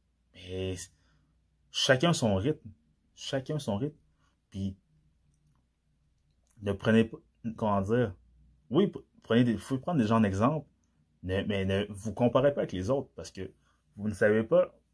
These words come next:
les efforts que les gens à côté de vous font pour se rendre où ils se sont rendus. Vous savez pas les sacrifices que les gens y f-, ont fait pour se rendre où ils sont. Donc, euh, ne vous mettez pas de pression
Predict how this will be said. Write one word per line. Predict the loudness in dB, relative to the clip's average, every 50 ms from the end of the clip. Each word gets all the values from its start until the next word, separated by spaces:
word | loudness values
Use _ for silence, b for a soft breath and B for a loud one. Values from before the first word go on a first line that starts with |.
| _ _ _
les | -8 -6 -2 0 0
efforts | 0 0 0 0 0 0 -2
que | -4 -4
les | -4 -2
gens | -2 -2 -4
à | -4
côté | -6 -6 -6
de | -6 -6
vous | -8 -10 -12 -12
font | -14 -6 -2 0 0 0
pour | -2 -6 -12 -14
se | -8
rendre | -6 -4 -4 -4
où | -4
ils | -6
se | -8
sont | -6 -6 -4
rendus. | -2 -2 -2 -2 -2 -2 -4 -6 -8 b b b b b b _ -20
Vous | -6
savez | -2 0 2 2
pas | 2 0 -2
les | -2
sacrifices | -2 -4 -6 -6 -8 -6 -6 -6 -4
que | -4
les | -4
gens | -2 -2 -2
y | -2 -4
f-, | -4 -8 -10 -10
ont | -8 -8 -6
fait | -6 -8 -8
pour | -8 -10
se | -12 -6
rendre | -4 -4 -2
où | -2
ils | -2 -4
sont. | -4 -4 -6 -6 -6 b b b b b b b -8
Donc, | -6 -4 -4 -4 -4
euh, | -4 -4 -4 -6 -8 _ _ _ _ _ _ _ _ _ _ _ _ _ _ _ _ _ _ _ _ _ _ _ _ _ _ _ _
ne | -2 -2
vous | 0 2 2
mettez | 2 2 2
pas | 0 -2
de | -6
pression | -6 -6 -4 -4 -2 -2 -4 -4 -2 -2 -2 -2 -4